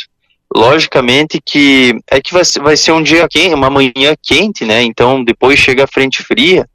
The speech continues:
e aí organiza essas, essas instabilidades. O risco de temporal assim maior ainda é no oeste.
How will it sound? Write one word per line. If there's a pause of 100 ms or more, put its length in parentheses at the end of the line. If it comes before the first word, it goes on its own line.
(300)
e
aí
organiza
essas,
essas
instabilidades. (680)
O
risco
de
temporal
assim
maior
ainda
é
no
oeste.